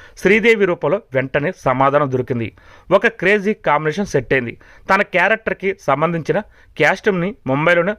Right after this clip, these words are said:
తనే దగ్గరుండి సిద్ధం చేయించింది శ్రీదేవి. ఈ సినిమా కోసం వేటూరి సుందరరామూర్తి రాసిన ఆరు పాటల్ని రికార్డు చేశారు ఇళయరాజా. ఆర్ట్ డైరెక్టర్ బి చలం ఆధ్వర్యంలో మానస సరోవరం,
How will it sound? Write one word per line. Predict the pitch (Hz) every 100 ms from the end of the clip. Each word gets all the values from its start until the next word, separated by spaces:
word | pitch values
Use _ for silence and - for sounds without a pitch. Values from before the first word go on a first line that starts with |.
| _
తనే | 139 165
దగ్గరుండి | 156 135 151 156 175
సిద్ధం | 135 139
చేయించింది | 143 147 139 139 185
శ్రీదేవి. | - 135 123 113 - _
ఈ | 175 233
సినిమా | 247 220
కోసం | 214 147 160 208 -
వేటూరి | 127 156 190 180
సుందరరామూర్తి | - 139 147 147 139 143 143
రాసిన | 135 160 147 -
ఆరు | 120 143
పాటల్ని | 151 139 135 156 233 -
రికార్డు | 131 147 135
చేశారు | 143 147 -
ఇళయరాజా. | 117 131 135 120 113 - _ -
ఆర్ట్ | 147 - - 175
డైరెక్టర్ | 196 175 - 185 -
బి | 131 120 175 - 165
చలం | 147 - 117
ఆధ్వర్యంలో | 131 135 151 147 185 240 _ _ 135
మానస | 139 175 196
సరోవరం, | 185 160 151 151 156